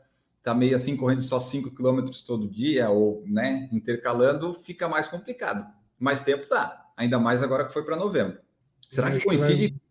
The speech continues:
Speaker 1: com Curitiba, Maurício?
Speaker 2: Curitiba não deve ter, acho muito difícil.
Speaker 1: Ah, então é pra lá que você vai correr, ó, faz sua maratona lá no Rio.
Speaker 2: Ah, mas eu não, não invento de treinar pra uma maratona agora, nem a pau. Precisa ter muito, além de ter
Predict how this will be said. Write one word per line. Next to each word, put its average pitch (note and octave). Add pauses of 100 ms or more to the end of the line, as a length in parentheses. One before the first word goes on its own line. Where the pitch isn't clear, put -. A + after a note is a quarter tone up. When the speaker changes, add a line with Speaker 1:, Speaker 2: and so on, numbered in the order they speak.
Speaker 1:
com D#4 (120)
Curitiba, A3
Maurício? A#2 (340)
Speaker 2:
Curitiba C#3
não A3
deve E3+
ter, C3
acho A2+
muito D3
difícil. B2 (200)
Speaker 1:
Ah, -
então -
é -
pra A3+
lá B3
que -
você C4+
vai B3
correr, A3+
ó, A#3
faz F3
sua F#3
maratona F#3+
lá G3
no E3
Rio. D#3+ (360)
Speaker 2:
Ah, B2
mas B2+
eu B2
não, E3+
não F3+
invento D3
de C#3+
treinar C3+
pra D3
uma C3+
maratona B2+
agora, A#2+
nem C3+
a G3
pau. D#3 (460)
Precisa F#3
ter G3
muito, F#3 (400)
além C3+
de F3+
ter D3+